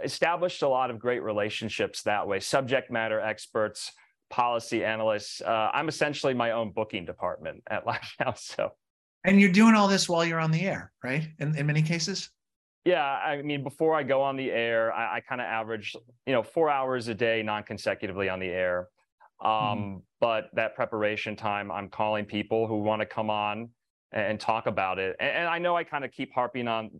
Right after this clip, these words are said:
Speaker 1: you know, length is the beauty of it, and that's kind of the beauty of Live Now, is if you're really into a story, if you're really passionate about a subject area,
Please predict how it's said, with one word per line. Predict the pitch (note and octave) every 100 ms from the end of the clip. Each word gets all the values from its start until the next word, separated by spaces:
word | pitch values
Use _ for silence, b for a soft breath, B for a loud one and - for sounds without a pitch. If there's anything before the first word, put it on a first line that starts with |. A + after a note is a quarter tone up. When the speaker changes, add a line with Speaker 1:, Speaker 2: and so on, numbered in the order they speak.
| -
Speaker 1:
you |
know, | A#2 G#2+
length | A2+ B2 C#3+ C#3+
is | B2+ G#2+
the |
beauty | G2+ G#2+ A#2 C#3+
of | C#3+ C#3
it, | D3+ A#2
and | A#2
that's | A#2+ -
kind | - B2
of | A#2 G#2+ _ _ _ _
the | A#2+
beauty | B2+ C3 B2+
of |
Live | A2+ A#2 A2+
Now, | A#2 A#2
is | A2+
if | A#2+
you're | F#3
really | F3+ D#3+ D3+
into | C3+ B2 B2+ B2+ B2
a |
story, | A2+ - B2 A#2+
if |
you're | C3
really | C#3
passionate | B2 A#2+ A#2 - B2 A2+
about | G#2+ G#2
a | G#2
subject | - A2 G2+ A2 -
area, | G#2+ G#2+ G#2 G2+